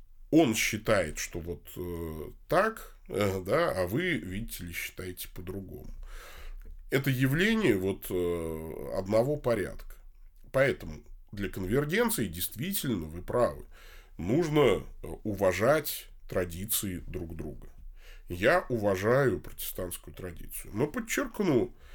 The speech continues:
никто еще из неопротестантов не возмутился, когда его называешь "отец". Ну, кто-то воспринимает это, наверное, как шутку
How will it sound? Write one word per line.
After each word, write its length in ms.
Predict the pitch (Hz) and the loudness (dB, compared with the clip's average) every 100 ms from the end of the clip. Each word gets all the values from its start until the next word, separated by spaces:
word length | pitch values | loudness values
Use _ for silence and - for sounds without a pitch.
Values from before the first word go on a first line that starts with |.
| - - | -16 -2
никто 560 | 120 233 233 - 202 131 | 4 4 2 4 6 8
еще 380 | 101 - 113 | 6 2 0
из 380 | 92 90 - - | 0 0 0 -2
неопротестантов 1300 | 101 104 101 92 - 95 - - 104 147 214 - - - - - | 0 2 2 0 -2 -8 -4 -2 2 2 2 -2 -6 -12 -14 -6
не 1120 | 95 92 92 95 95 92 95 92 95 131 156 156 - - - | -4 -2 0 0 0 -2 -2 0 2 4 4 0 -10 -16 -4
возмутился, 920 | 107 143 165 214 214 214 151 - 110 | 2 4 4 2 2 4 4 4 0
когда 340 | 90 95 98 95 | -2 -2 2 4
его 240 | 92 87 | 4 2
называешь 640 | 90 90 101 95 80 78 | 0 0 0 0 -2 -6
"отец". 480 | 78 - 73 69 - - - - | -8 -8 -10 -10 -12 -14 -10 2
Ну, 180 | 240 | 2
кто-то 340 | - - 185 165 | 2 4 4 6
воспринимает 720 | 123 - 107 101 117 147 147 | 2 2 2 4 6 6 4
это, 160 | 127 | 0
наверное, 500 | 113 92 101 110 98 | 2 2 4 2 0
как 260 | 92 104 - | 0 -4 -6
шутку 640 | - 92 82 - 101 101 | -8 -6 -8 -6 -6 -6